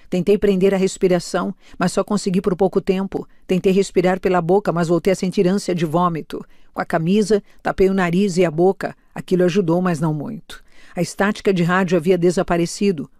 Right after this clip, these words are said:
os passos também. Teria conseguido enganá-los? Se consegui, não foi por muito tempo.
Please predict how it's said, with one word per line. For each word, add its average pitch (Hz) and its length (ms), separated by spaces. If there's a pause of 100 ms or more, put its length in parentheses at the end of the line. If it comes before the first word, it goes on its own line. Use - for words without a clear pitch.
(120)
os - 120
passos 160 400
também. 175 400 (560)
Teria 185 260
conseguido 190 480
enganá-los? 185 720 (220)
Se 202 160
consegui, 190 560 (200)
não 185 80
foi 185 160
por 190 140
muito 196 240
tempo. 202 440